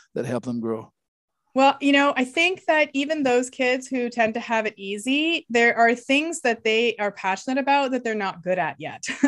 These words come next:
Speaker 2: Um, because I was one of those kids, you know, it was easy for me to study. I had a pro-, a photographic memory. You put a biology text in front of me and then you asked me to write the test. And I literally would just in my mind's eye project the page and write down the answer. Easy peasy. <laughs>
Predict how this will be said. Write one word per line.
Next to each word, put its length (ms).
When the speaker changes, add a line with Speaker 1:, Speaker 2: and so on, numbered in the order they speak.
Speaker 2:
Um, 200
because 220
I 140
was 120
one 120
of 60
those 160
kids, 440
you 120
know, 140
it 80
was 180
easy 300
for 160
me 500
to 120
study. 460
I 100
had 220
a 220
pro-, 280
a 140
photographic 560
memory. 540
You 120
put 160
a 60
biology 460
text 320
in 100
front 220
of 60
me 180
and 140
then 100
you 100
asked 260
me 80
to 60
write 140
the 80
test. 320
And 100
I 60
literally 500
would 120
just 220
in 80
my 140
mind's 320
eye 140
project 420
the 60
page 280
and 80
write 160
down 180
the 100
answer. 340
Easy 400
peasy. 680
<laughs> 60